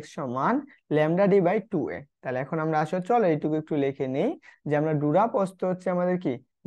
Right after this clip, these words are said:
del x equal হচ্ছে কত, lambda d by হচ্ছে আমাদের কত, টু এ। এখানে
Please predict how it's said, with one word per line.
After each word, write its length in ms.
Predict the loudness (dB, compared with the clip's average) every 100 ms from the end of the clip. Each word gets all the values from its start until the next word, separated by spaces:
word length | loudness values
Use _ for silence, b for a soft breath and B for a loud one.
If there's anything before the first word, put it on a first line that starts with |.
| -2
del 200 | 0 -2 -2 -2 -2
x 20 | -8 -8
equal 240 | -6 -2 0
হচ্ছে 160 | 0 0 0
কত, 160 | 0 -4 -8 _ _ -4 -2
lambda 560 | -2 -2 -2 0 2 2 2 -2 _ _ -6 -4
d 20 | 0 0 0
by 220 | 2 2 0 -6 _ -14
হচ্ছে 180 | -8 -4
আমাদের 240 | -2 0 0 0
কত, 180 | -2 -2 -4 -8 _ _ _
টু 120 | -2 0 0 -4 _ _ -10
এ। 20 | -10 -12 _ _ _ _ -2
এখানে 240 | 0 2